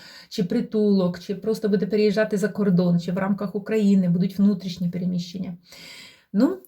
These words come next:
такий роз-, е, розклад, дорогі друзі, ми закінчили прогноз.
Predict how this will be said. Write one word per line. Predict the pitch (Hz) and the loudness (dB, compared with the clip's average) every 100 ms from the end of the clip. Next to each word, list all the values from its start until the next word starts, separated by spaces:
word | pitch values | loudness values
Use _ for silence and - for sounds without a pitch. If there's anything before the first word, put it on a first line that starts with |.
| _ - - _ _ _ - | _ -20 -20 _ _ _ -12
такий | 247 311 311 247 | -6 -2 0 2
роз-, | 247 - 208 | 0 -2 -2
е, | 214 208 208 | 2 2 2
розклад, | 214 - 247 240 | 0 -2 -4 0
дорогі | 196 185 | 2 2
друзі, | 170 185 180 | 2 2 2
ми | 202 240 - | 2 2 0
закінчили | 196 220 247 233 - 185 180 | -2 0 2 2 0 -4 -2
прогноз. | 214 180 202 240 - | 0 4 4 2 -6